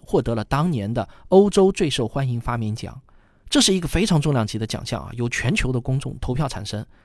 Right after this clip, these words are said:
但是周健呢，却已经无法亲自上台领奖了。如果未来弗雷泽获得诺贝尔奖，那我们就可以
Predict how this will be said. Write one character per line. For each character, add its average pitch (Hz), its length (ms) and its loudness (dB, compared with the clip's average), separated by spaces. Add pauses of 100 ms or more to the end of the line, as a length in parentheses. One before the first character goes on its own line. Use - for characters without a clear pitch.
但 151 120 4
是 135 140 0
周 160 200 4
健 156 200 0
呢， 90 100 -6
却 123 160 -4
已 107 60 -6
经 101 200 -6
无 123 120 -6
法 - 160 -4
亲 139 260 -2
自 - 220 -12
上 - 160 -6
台 - 140 -10
领 104 140 -8
奖 113 240 -6
了。 - 80 -18 (400)
如 202 140 6
果 208 80 8
未 160 160 6
来 120 320 0
弗 - 160 -2
雷 180 160 6
泽 131 380 2
获 160 200 2
得 120 160 2
诺 160 160 2
贝 123 80 0
尔 110 140 2
奖， - 200 -8 (280)
那 131 140 0
我 110 180 -2
们 104 100 -8
就 139 140 0
可 131 140 -2
以 120 120 0